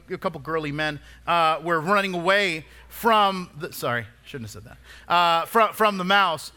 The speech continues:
And, and once again, it's a picture, right, that two people can be in the exact same situation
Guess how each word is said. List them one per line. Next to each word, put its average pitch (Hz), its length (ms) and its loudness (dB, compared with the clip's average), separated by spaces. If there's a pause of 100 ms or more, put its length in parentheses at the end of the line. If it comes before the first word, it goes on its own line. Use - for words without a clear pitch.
(220)
And, 220 200 2
and 233 140 0
once 311 160 2
again, 311 220 2
it's 226 120 -2
a 226 60 0
picture, 233 440 -2
right, 214 280 4
that 196 200 0
two 294 180 -4
people 269 260 -2
can 208 140 -2
be 214 120 -2
in 202 60 -2
the 185 80 -2
exact 180 360 0
same 202 420 -4 (240)
situation 190 960 -2